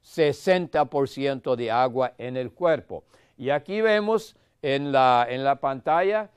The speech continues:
el niño que tiene setenta y cinco por ciento de agua en el cuerpo. Y así como nos vamos envejeciendo, se va reduciendo un poquito el contenido de agua.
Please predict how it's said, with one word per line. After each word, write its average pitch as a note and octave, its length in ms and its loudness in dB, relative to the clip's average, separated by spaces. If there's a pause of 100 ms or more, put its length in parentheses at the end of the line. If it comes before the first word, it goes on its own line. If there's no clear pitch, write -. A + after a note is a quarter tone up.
(160)
el B2+ 420 0
niño G#3+ 600 0 (220)
que C#3+ 160 0
tiene F3 420 -2
setenta E3+ 720 -4
y D3 120 -6
cinco G3+ 480 -4
por D#3+ 240 -4
ciento E3 580 0
de C3 160 -2
agua D3 540 2 (280)
en C#3+ 200 -2
el C#3 180 -2
cuerpo. C#3+ 520 2
Y G2 120 -6
así F3 300 -2
como F3 320 0
nos D#3+ 240 -2
vamos D#3 340 0
envejeciendo, D#3 840 -2 (200)
se C3+ 200 -4
va D3+ 180 4
reduciendo D#3+ 800 -6
un C3+ 80 -8
poquito E3 580 -6
el C#3 100 -4
contenido D3 680 -6
de A#2+ 220 -6
agua. A#2 460 -2